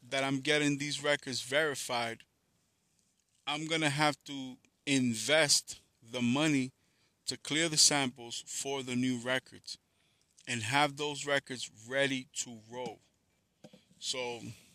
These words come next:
that's all we have for you, ladies and gentlemen.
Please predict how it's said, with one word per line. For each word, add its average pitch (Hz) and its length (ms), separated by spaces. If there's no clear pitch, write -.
that's 135 260
all 160 280
we 143 140
have 165 280
for 151 220
you, 143 200
ladies 143 360
and 135 120
gentlemen. 156 480